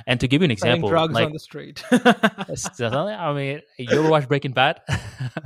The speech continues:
Speaker 2: I've
Speaker 1: ever watch
Speaker 2: seen
Speaker 1: Breaking Bad? I
Speaker 2: some, I've seen, I think, I think I saw Breaking Bad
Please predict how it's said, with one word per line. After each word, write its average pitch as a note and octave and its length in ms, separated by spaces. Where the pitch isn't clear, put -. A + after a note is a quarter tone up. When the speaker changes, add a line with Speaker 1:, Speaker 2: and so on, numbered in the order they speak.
Speaker 2:
I've G3 160
Speaker 1:
ever D#3 80
watch D3+ 120
Speaker 2:
seen A#3 60
Speaker 1:
Breaking C3+ 180
Bad? A2+ 260
I C3+ 100
Speaker 2:
some, F#3+ 380
I've G3+ 160
seen, D4+ 180
I A3 120
think, C4+ 160
I G3+ 100
think B3+ 140
I B3 40
saw G3+ 340
Breaking D#3+ 420
Bad D3+ 360